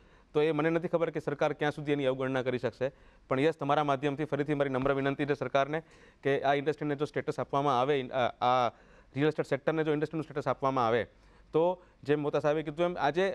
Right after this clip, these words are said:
આજે કોઈ પણ ડેવલપર અઢારથી છવ્વીસ ટકાના, અ, ભાવ ઉપર એન બી એફ સી તરફથી મોર્ગેજ અથવા લોન અથવા કન્સ્ટ્રક્શન ફાઇનાન્સ જે ઉપાડતા હોય છે, એમાં આર બી આઈનું જે ગાઈડલાઇન્સ છે એના મુજબ મને ઘણી બધી મોટી રાહત મળશે અને એ જ રાહત ultimately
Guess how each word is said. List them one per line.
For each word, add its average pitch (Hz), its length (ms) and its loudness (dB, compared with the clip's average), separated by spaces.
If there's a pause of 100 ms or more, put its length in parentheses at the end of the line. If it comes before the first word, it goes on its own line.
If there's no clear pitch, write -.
આજે 151 160 0
કોઈ 170 140 -2
પણ 180 140 0
ડેવલપર 165 420 0
અઢારથી 147 540 0 (100)
છવ્વીસ 143 300 -2
ટકાના, 151 480 0 (300)
અ, 131 160 2
ભાવ 120 500 0
ઉપર 143 180 0
એન 139 120 0
બી 143 120 0
એફ 139 100 2
સી 156 120 -8
તરફથી 139 420 -2
મોર્ગેજ 127 340 0
અથવા 135 180 0
લોન 127 260 0
અથવા 127 220 -2
કન્સ્ટ્રક્શન 135 300 -8
ફાઇનાન્સ 127 380 -2
જે 131 60 0
ઉપાડતા 135 360 0
હોય 120 140 2
છે, 160 180 -2 (300)
એમાં 147 220 2
આર 127 80 2
બી 143 140 0
આઈનું 160 320 -2 (260)
જે 147 300 2 (120)
ગાઈડલાઇન્સ 143 440 0
છે 156 180 0
એના 143 160 0
મુજબ 139 260 -2
મને 135 100 -4
ઘણી 123 160 -2
બધી 131 200 -2
મોટી 127 300 -2
રાહત 156 260 2
મળશે 170 260 0
અને 147 440 -4
એ 190 220 2
જ 185 60 -4
રાહત 180 260 2
ultimately 160 540 -2